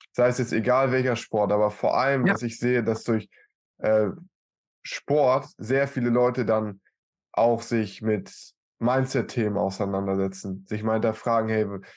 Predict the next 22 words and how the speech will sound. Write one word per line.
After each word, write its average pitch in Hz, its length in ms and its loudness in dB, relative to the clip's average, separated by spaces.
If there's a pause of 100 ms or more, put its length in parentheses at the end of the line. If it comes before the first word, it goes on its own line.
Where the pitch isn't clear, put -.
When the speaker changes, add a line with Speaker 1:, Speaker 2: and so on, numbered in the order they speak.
(300)
Speaker 1:
ge-, 107 200 -6
was 120 360 -2
ist 139 160 -4
denn 120 100 2
mein 113 240 0
Geist? 113 440 2
So, 101 140 -4
wo 117 100 0
kommen 120 220 -2
diese 113 160 0
ganzen 113 380 -2
Gedanken 120 540 -2
her, 104 180 0
Gefühle 123 520 -2
her 98 260 2
und 123 120 0
so 120 120 -2
weiter 117 180 2
und 101 80 -2
so 107 80 -14
fort. 127 240 0 (420)
Warum? 123 560 0